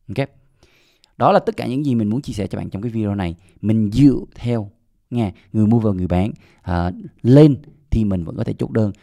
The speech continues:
xuống thì mình vẫn có thể chốt, chốt đơn, ok. À, và mình sẽ tiếp tục nha, luyện tập về cái vấn đề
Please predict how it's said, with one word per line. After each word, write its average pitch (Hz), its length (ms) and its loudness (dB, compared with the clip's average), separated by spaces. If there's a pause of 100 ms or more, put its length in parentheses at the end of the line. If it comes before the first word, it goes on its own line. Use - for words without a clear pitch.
xuống 233 360 4 (120)
thì 101 80 -8
mình 90 120 -8
vẫn - 140 -14
có 117 100 -10
thể 101 100 -10
chốt, 120 200 -12 (120)
chốt 147 140 -4
đơn, 120 160 0 (640)
ok. 90 120 -6 (500)
À, 87 340 -2
và 87 320 -4 (320)
mình 92 180 -6
sẽ 104 100 -6
tiếp 113 240 2
tục - 280 -4 (100)
nha, 104 220 -6 (320)
luyện 120 420 2
tập - 320 -4
về 101 120 -2
cái 120 120 -6
vấn 147 140 -8
đề 101 180 -4